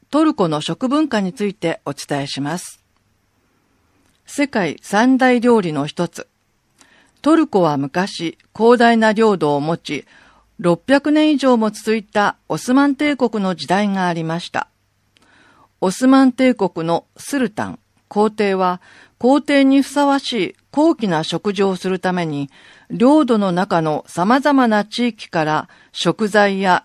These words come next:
調理法を取り寄せて、宮廷の料理人に腕を競わせました。そのため、料理の味が磨かれて、今ではトルコ料理はフランス料理、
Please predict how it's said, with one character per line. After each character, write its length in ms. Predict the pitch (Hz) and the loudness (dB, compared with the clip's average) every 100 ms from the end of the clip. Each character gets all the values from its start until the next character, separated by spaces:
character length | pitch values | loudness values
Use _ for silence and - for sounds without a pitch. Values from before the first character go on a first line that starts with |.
| _ | _
調 240 | - 196 233 | -2 0 2
理 120 | 254 | 0
法 280 | 247 233 220 | 0 2 2
を 100 | 214 | 0
取 220 | 196 202 | -4 -2
り 40 | |
寄 100 | 202 | -4
せ 160 | 185 180 | -2 -8
て、 280 | - 160 - - _ _ - | -2 -4 -4 -20 _ _ 0
宮 180 | 208 | 0
廷 220 | 214 214 202 | 2 2 2
の 160 | 190 | 0
料 220 | 175 185 | 0 0
理 160 | 214 208 | 0 -2
人 320 | 214 208 196 | -2 -2 -4
に 180 | 185 - - | -6 -8 -6
腕 220 | 165 233 | 0 2
を 200 | 175 - | 2 -4
競 220 | - 185 | -6 -2
わ 120 | 175 175 | -2 -2
せ 120 | 156 | -4
ま 140 | 147 | -4
し 100 | 147 | -6
た。 160 | - - _ _ _ _ _ _ _ _ _ _ _ - _ _ _ _ _ _ _ _ | -12 -14 _ _ _ _ _ _ _ _ _ _ _ -20 _ _ _ _ _ _ _ _
そ 180 | - 233 | -4 0
の 120 | 262 | 2
た 140 | 240 220 | 2 0
め、 220 | 202 - _ _ - _ | 0 -4 _ _ -20 _
料 260 | 196 269 320 | 0 4 4
理 100 | 285 | 4
の 160 | 220 | 2
味 220 | 190 180 202 | 2 -2 -2
が 140 | 202 | -2
磨 260 | 185 196 202 | 0 -2 -2
か 120 | 190 | -2
れ 120 | 180 | -4
て、 340 | - 165 - _ _ _ _ | -4 -4 -4 _ _ _ _
今 300 | 208 262 262 | 0 4 4
で 100 | 185 | 2
は 300 | 160 143 120 _ | 0 0 -2 _
ト 120 | 151 | -6
ル 120 | 170 214 | -4 2
コ 160 | 240 | 2
料 220 | 247 247 | 4 2
理 120 | 208 175 | 2 0
は 280 | 165 160 - _ _ | -2 -4 -8 _ _
フ 160 | - 180 | -6 0
ラ 180 | 233 | 2
ン 60 | 285 | 2
ス 180 | - 262 | -2 -2
料 240 | 269 254 | 0 0
理、 220 | 170 160 | -2 -6